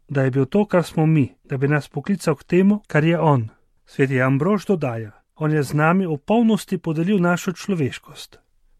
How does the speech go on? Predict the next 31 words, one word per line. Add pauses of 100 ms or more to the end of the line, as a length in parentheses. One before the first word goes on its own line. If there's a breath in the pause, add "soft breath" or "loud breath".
(100)
Sveti
Gregor
iz
Nise
pravi: (260)
„Milost
Svetega
Duha (200)
prežme
dušo (120)
ter
jo
napolni
z
močjo
in
srečo, (160)
ter
tako
naše
trpljenje
v
Kristusu
napravi
slajša (180)
in
oddali
od
nas
strah
sedanjosti